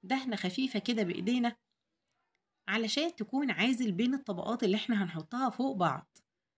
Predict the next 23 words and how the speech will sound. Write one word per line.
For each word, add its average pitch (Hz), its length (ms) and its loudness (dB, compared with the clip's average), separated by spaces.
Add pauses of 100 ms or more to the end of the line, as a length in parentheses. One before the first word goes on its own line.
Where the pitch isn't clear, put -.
(380)
خدي 180 160 -2
بالك 208 300 0
بس 233 240 0
من 285 200 0
الطريقة 311 580 -4
وهتطلعي 262 640 -2
النتيجة 226 460 -2
زي 208 320 0
ما 233 60 0
احنا 220 220 -6
عملناها 170 540 -2
بالظبط. 277 380 -6 (1000)
هناخد 165 320 -8
قطعة 240 340 -4
تانية، 302 380 -4 (320)
ولما 320 340 0
نفرد 320 360 -4
القطعتين 202 680 -4
دول 277 320 0 (320)
هنحطهم 269 560 -4
الاتنين 208 360 -2
على 254 220 0
بعض 294 300 -4